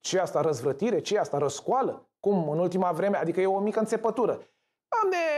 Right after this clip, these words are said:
eu știu că nu suntem în postura în care să vă cerem fără să dăm, dar parcă în ultima perioadă mergem pe minus. Parcă în ultima perioadă mai mult dăm decât cerem. Și nu prea-mi convine.” Păi ce facem? „Pentru că putem.”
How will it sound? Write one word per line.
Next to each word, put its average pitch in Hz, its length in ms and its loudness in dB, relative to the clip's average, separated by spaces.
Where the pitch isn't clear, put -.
eu 302 60 2
știu 294 200 0
că 339 120 0
nu 233 80 0
suntem 240 200 0
în 214 80 0
postura 170 380 0
în 151 60 -2
care 147 260 2
să 139 460 0
vă 135 100 0
cerem 143 320 0
fără 143 200 0
să 135 140 -4
dăm, 220 260 0
dar 226 180 0
parcă 262 300 0
în 262 80 0
ultima 262 380 0
perioadă 240 680 0
mergem 254 320 0
pe 240 140 0
minus. 233 560 -4
Parcă 214 260 2
în 220 60 0
ultima 247 360 0
perioadă 226 440 0
mai 226 300 0
mult 214 380 -2
dăm 208 360 0
decât 254 340 -4
cerem. 208 520 -2
Și - 200 -4
nu 220 140 2
prea-mi 269 260 0
convine.” 139 520 -2
Păi 196 120 2
ce 247 120 -2
facem? - 360 -2
„Pentru 262 300 0
că 277 100 2
putem.” 269 580 2